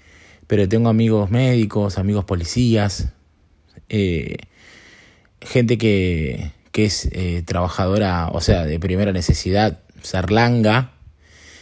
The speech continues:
y que me cuenta, y que me cuenta lo que están viviendo, cómo están viviendo las cosas.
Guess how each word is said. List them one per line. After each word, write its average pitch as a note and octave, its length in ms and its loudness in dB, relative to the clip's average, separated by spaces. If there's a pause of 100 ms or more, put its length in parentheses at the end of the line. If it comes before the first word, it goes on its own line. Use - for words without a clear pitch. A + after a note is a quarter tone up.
(140)
y C#3 80 -2
que F3 100 4
me F3+ 120 4
cuenta, A#2 480 -2 (680)
y A2+ 80 -6
que A#2 120 0
me A#2+ 140 2
cuenta D3 320 2
lo G#2+ 120 2
que G2+ 100 -4
están G2 420 0
viviendo, G2 720 2
cómo A#2 240 0
están G#2+ 260 0
viviendo F#2+ 340 0
las F#2 140 -4
cosas. - 540 -8